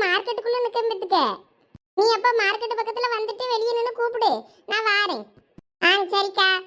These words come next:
ஆ, சரி, அப்ப நான் வைக்கேன். அவ வேற மூட்டையை தூக்கிட்டு வர முடியலங்க, அப்படி என்னத்த மூட்டையில அள்ளி கட்டிட்டு வரான்னு தெரியலையே. எசட்டிக்கு நம்மளாவது கொஞ்ச தூரம் வாங்கிட்டு வரலாமோ?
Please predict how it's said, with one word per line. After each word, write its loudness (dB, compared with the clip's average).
ஆ, 0
சரி, 0
அப்ப 0
நான் -2
வைக்கேன். -6
அவ 0
வேற 2
மூட்டையை -2
தூக்கிட்டு -2
வர 2
முடியலங்க, -4
அப்படி -2
என்னத்த -6
மூட்டையில -4
அள்ளி -8
கட்டிட்டு -4
வரான்னு -2
தெரியலையே. -4
எசட்டிக்கு -4
நம்மளாவது 0
கொஞ்ச 2
தூரம் 4
வாங்கிட்டு -2
வரலாமோ? 0